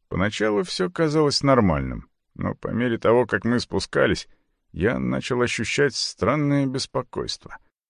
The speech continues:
Странное в том смысле, что никакой объективной причины для него не было.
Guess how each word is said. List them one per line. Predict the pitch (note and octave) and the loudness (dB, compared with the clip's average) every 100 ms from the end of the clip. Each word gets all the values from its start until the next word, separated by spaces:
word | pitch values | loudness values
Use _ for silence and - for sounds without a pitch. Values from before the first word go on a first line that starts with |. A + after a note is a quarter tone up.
| _ _ - | _ _ -20
Странное | - G2 B2+ D#3+ D3 | -2 2 2 2 -2
в | C3+ | -2
том | - G#2+ | -2 -2
смысле, | G3 B2 F2 - D2+ | 0 0 0 2 -2
что | D2+ - A2+ | 0 4 4
никакой | C3+ D3 - D3+ | 4 0 0 0
объективной | - B2+ C3 D3 - G#2+ F2 F2 | 0 -2 -2 -4 0 4 6 4
причины | G2+ G2 - A#2+ G#2+ | 0 -4 -4 -4 -2
для | F2 D2+ C#2+ | -4 -2 -2
него | C#2 D2 F#2 | -2 0 2
не | G#2 F#2 | 2 0
было. | A#1+ A#1+ | -6 -10